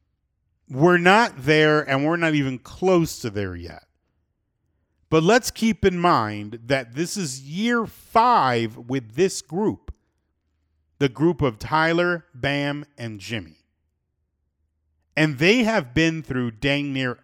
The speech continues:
everything over the past few seasons. They had the bubble finals,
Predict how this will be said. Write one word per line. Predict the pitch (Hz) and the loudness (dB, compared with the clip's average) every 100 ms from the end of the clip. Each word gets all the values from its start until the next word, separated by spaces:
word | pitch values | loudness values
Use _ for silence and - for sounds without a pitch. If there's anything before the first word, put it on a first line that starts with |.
| - | -2
everything | 180 185 143 120 - 110 95 95 98 _ _ _ - | 2 2 2 -4 -4 -8 -8 -12 -18 _ _ _ 0
over | 147 135 | 2 4
the | 120 | 0
past | 113 139 123 - | -2 -2 -4 -6
few | 123 113 | -10 -10
seasons. | - 110 95 - _ _ - _ _ _ _ _ _ _ _ _ _ _ _ - - | -8 -8 -10 -12 _ _ -20 _ _ _ _ _ _ _ _ _ _ _ _ -20 -2
They | 139 | 0
had | 143 127 | 2 0
the | 107 | -2
bubble | 104 143 151 156 | 4 6 6 2
finals, | - 160 160 165 170 175 - - | 0 0 0 -2 -6 -10 -16 -20